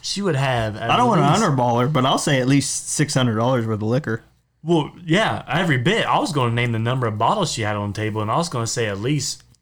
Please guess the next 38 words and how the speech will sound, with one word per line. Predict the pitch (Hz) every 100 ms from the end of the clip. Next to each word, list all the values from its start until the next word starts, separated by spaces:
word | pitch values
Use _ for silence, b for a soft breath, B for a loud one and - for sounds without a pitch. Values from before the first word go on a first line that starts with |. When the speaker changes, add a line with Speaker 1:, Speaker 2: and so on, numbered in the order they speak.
| _
Speaker 1:
forty | - 120 107 101
or, | 98 95 _ _ -
I | 131
was, | 139 127
I | 139
was | 151
gonna | 151
say | 147
at | 123
least | 123 120
forty | 120 110 101
or |
fifty | 92 107 95
bottles | 95 92 92 90
of | 90
liquor. | 87 80 92 -
Speaker 2:
Now, | 143 135 127 107 - _ _ _ _ _ _ _ -
I |
mean, | 135 131 123
they | 120
were | 113
probably | - 123 117
used | 117 117
from | - 107
previous. | - 120 117 123 135 - -
Nah, | 180 196
probably | 151 156 180
Speaker 1:
Maybe. | -
Speaker 2:
not. | 220 - _ -
Maybe | 139 147
Speaker 1:
Maybe. | 151
Speaker 2:
not. | 156 190 156 - - - -
Speaker 1:
But | 156
Speaker 2:
Probably | 151 185
Speaker 1:
some | 240 240
Speaker 2:
not. |
Speaker 1:
were | 202
untapped. | 208 190 208 240 - -